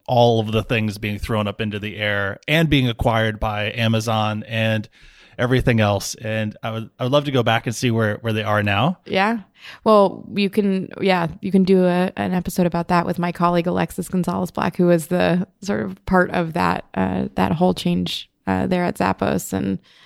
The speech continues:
Speaker 2: led the transition to Holacracy. So I'm sure she has much smarter things to say about that.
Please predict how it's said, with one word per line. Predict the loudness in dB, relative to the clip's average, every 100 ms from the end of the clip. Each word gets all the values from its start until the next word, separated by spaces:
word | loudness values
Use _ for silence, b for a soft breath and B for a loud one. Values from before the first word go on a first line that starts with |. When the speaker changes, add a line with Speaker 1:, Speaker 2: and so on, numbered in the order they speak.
| b 0
Speaker 2:
led | 2 4
the |
transition | 2 0 0 -2 -2 -2
to |
Holacracy. | -2 -2 -4 -6 -6 -4
So | 0 -2
I'm | b b b b b _
sure | -8 -6
she | -2
has | 0 -2 -4
much | -2 -2 0
smarter | 0 2 2
things | 0 -2 -4
to | -8
say | -6 -4 -2
about | -4 -8
that. | -10 -12